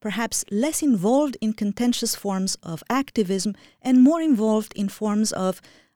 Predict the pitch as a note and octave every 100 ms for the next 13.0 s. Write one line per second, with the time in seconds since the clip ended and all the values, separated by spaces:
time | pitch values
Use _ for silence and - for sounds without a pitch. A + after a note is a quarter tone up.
0 | _ - A3+ D#4+ D4+ B3+ F#3 G3 G3 F#3+
1 | G3 G3 F#3+ - A3+ A3+ - G3 F#3+ F#3
2 | - F3 E3+ - E3 D#3 - - D#3 -
3 | _ _ _ _ _ _ - A#3+ - _
4 | - A#3+ F4 F4+ - A3+ - C#4 D4+ -
5 | G#3+ F#3 - D#3 B3+ C#4 A3+ - F#3+ F3+
6 | - F#3+ G3+ G3+ G3 G3 - - G3 A#3+
7 | D#4 C#4+ G3+ F3+ - C4 B3+ B3 A#3 A#3+
8 | - - _ _ _ _ _ _ _ _
9 | A3+ E4 E4 C#4 G#3+ A3 B3 A#3+ A3+ A3
10 | G3+ - A3 - G#3+ G3 G#3 - G#3 G3
11 | - G3 G3 - E3+ - F3 - B3 A#3
12 | F#3 F3+ F3+ - D#3 F#3 B3+ A#3+ G3 F3